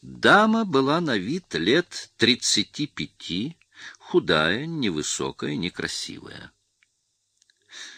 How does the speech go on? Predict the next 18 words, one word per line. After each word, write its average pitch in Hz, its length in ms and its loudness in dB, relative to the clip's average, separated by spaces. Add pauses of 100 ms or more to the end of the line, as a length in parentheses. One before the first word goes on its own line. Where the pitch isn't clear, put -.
(120)
С - 160 0
улыбкой 117 420 4
на 87 360 2
желтоватом 78 540 -2
лице 80 400 0
она 110 300 0
повернулась 85 760 -2
к - 120 -18
входившему - 680 -6 (280)
Брауну 76 680 -4 (580)
и 90 100 2
особенно 123 480 4
энергичным, 113 800 0
быстрым 85 440 0
движением 110 560 0 (420)
протянула 110 520 0
ему 95 220 -6
руку. - 280 -8